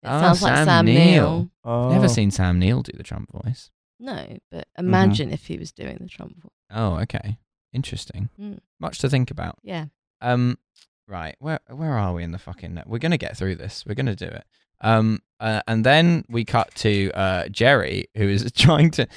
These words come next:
Speaker 2: for some reason, he's trying to explain to, uh, uh, uh, uh, Angela, the, the hot ginger woman, that he's gonna, like, turn her in for this.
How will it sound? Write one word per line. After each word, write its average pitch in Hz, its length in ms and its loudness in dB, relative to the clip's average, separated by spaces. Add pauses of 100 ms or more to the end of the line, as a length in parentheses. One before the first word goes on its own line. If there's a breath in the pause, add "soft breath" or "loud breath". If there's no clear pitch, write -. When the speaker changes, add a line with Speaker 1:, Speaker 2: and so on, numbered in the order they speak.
(140 loud breath)
Speaker 2:
for 151 100 -2
some 196 160 2
reason, 226 220 4
he's 180 100 2
trying 170 240 4
to 175 100 2
explain 110 840 2
to, 95 460 0
uh, 87 420 0 (120)
uh, 90 280 -6
uh, 92 80 -6 (220)
uh, 90 180 -8
Angela, 95 640 0 (100)
the, 95 300 -8
the 95 140 -6
hot 95 320 -2
ginger 95 280 -8
woman, 85 280 -12
that - 140 -12
he's 117 180 0
gonna, 127 220 2
like, 107 240 -2
turn 104 320 -2
her 98 140 0
in 104 180 -2
for - 120 -10
this. 85 260 -10